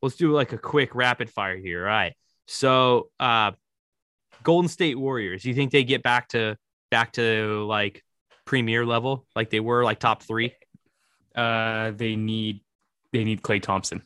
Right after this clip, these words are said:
Speaker 2: I, I don't think so. I don't think they get to top three. They need Klay Thompson.
Speaker 1: All right. Um, let's see. I, I, I agree. I think they're gonna be right in the middle, like,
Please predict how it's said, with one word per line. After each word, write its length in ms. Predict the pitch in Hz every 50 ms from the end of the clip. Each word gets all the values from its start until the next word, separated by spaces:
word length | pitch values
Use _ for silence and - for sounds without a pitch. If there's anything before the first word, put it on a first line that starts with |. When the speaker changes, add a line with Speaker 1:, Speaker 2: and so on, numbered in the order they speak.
| - - -
Speaker 2:
I, 220 | 117 117 117 113
I 40 | 110
don't 160 | 113 107 -
think 140 | - 98 98
so. 120 | - - -
I 80 | 107 110
don't 180 | 120 120 110
think 160 | - 117 104
they 100 | - 104
get 160 | 90 92 95 -
to 80 | -
top 220 | - 101 - - -
three. 160 | - 85 - - _ _
They 120 | 113 107
need 180 | 107 104 107 98
Klay 180 | - - 98 92
Thompson. 360 | - - - - - - 104 - _ _ _ _ _ _ _ _ _ _ _ _ _ _ _ _ _ _
Speaker 1:
All 80 | - 101
right. 180 | 98 95 101 - _ - - - _ _ _ _ -
Um, 600 | 127 127 127 127 123 123 120 113 104 98 95 - _ _ _ _ _ _ _ -
let's 160 | - 113 -
see. 240 | - - - - - -
I, 220 | 123 123 127 - -
I, 440 | - 123 131 143 147 147 143 139 143 - -
I 240 | - 131 131 143 151
agree. 500 | 143 131 123 113 110 110 104 101 98 98
I 80 | 98 104
think 160 | - 135 123
they're 100 | 135 123
gonna 140 | 123 117 110
be 100 | 107 107
right 140 | 107 107 98
in 40 |
the 60 | 90 98
middle, 360 | 95 98 92 90 90 90 92 -
like, 140 | - 92